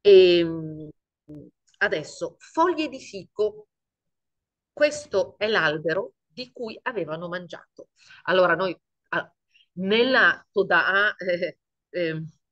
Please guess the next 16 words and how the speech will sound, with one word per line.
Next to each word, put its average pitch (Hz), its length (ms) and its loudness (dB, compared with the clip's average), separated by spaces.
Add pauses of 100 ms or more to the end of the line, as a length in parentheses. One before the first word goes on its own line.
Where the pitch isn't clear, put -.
diciamo, 170 420 -4
globale 180 520 4
si 233 180 -12
parla 175 440 2
della 180 240 0
mela, 170 400 -8
no, 180 220 -8
mela 233 260 -6
proprio 185 540 -4
non 175 260 -10
c'è - 240 -10 (300)
nella 156 220 -8
Torah. - 300 -10 (340)
Se - 300 -4
già 226 380 0
fico, 185 540 -6